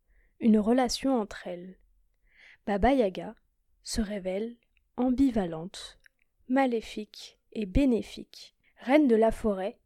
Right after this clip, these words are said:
elle se transforme en guide. Deux danseuses et une peintre narratrice s'accordent sur scène pour faire exister le monde onirique du conte. Par le moyen d'un rétroprojecteur,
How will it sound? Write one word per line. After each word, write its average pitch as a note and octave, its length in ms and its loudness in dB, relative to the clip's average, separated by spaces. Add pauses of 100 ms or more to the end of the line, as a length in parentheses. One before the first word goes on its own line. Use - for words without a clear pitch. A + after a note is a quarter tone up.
(400)
elle G3+ 140 -6
se - 140 -8
transforme A#3+ 540 0
en G#3 120 -2
guide. G3 460 -10 (500)
Deux C4 240 4
danseuses A3+ 640 0 (480)
et G#3 120 -2
une F#3 160 -4
peintre C#4 360 2
narratrice G3+ 920 -8 (120)
s'accordent A3 640 -4
sur - 260 -12
scène A#3+ 300 0
pour - 180 -4
faire G3+ 260 -8
exister A3 580 -2
le G#3 140 0
monde A3 320 -2 (180)
onirique A#3 760 2
du G3 240 -10
conte. - 520 -10 (500)
Par G3+ 160 2
le G3 140 2
moyen B3 400 4
d'un F#3 180 0
rétroprojecteur, A3 1400 -2